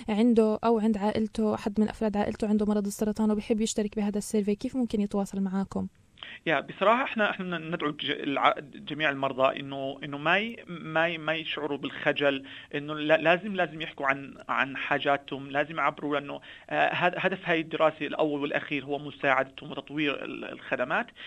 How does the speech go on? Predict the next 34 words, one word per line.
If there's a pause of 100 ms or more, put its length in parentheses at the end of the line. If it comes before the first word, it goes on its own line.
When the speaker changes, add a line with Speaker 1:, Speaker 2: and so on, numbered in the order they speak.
(280)
Speaker 2:
فاي، (100)
اي
شخص،
آه،
ممكن
انه
يشارك
معنا
في
هاي
الدراسة،
بامكانه
التواصل (320)
على
الرقم، (320)
آه،
أو
فور (120)
فور (560)
ناين
وان (480)
فور (140)
سكس (280)
ثري
تو
فور (840)
أو،
آه،
رقم،
ر-،
رقم،
آه،
إنم
انستيتيوت